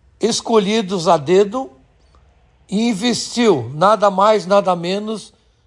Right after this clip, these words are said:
do que seiscentos milhões de reais. Aí está o exemplo que uma boa administração com dinheiro em caixa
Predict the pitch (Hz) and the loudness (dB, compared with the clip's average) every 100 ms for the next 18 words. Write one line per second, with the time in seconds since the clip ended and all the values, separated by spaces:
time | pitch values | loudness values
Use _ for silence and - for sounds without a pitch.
0 | _ 151 165 180 - 208 180 - - 208 | _ -12 -12 -8 -4 -2 -2 -4 -2 0
1 | 208 202 170 - _ 196 202 185 175 180 | -2 -8 -12 -14 _ -10 -8 -4 -2 -4
2 | 147 170 170 135 107 92 - - _ _ | -6 -4 -2 -2 -4 -8 -20 -20 _ _
3 | _ _ _ _ _ _ _ _ _ _ | _ _ _ _ _ _ _ _ _ _
4 | _ _ _ - 185 254 339 - - 240 | _ _ _ 2 2 2 0 -2 2 2
5 | 240 240 202 143 160 123 - 98 _ _ | 2 -2 -6 -2 -2 -4 -12 -20 _ _
6 | _ _ _ _ _ _ _ _ - 185 | _ _ _ _ _ _ _ _ -8 -4
7 | 180 170 147 - _ _ _ _ _ _ | 0 2 0 -6 _ _ _ _ _ _
8 | - 139 175 247 247 233 180 214 208 202 | -20 -6 2 4 4 2 2 -4 -4 -4
9 | 202 208 185 - 170 123 107 _ _ _ | -4 -2 -4 -4 -6 -8 -12 _ _ _
10 | _ _ _ 202 208 160 190 190 185 175 | _ _ _ -4 -2 -2 0 2 2 -2
11 | 143 180 180 143 - 233 | -2 4 4 2 -4 -6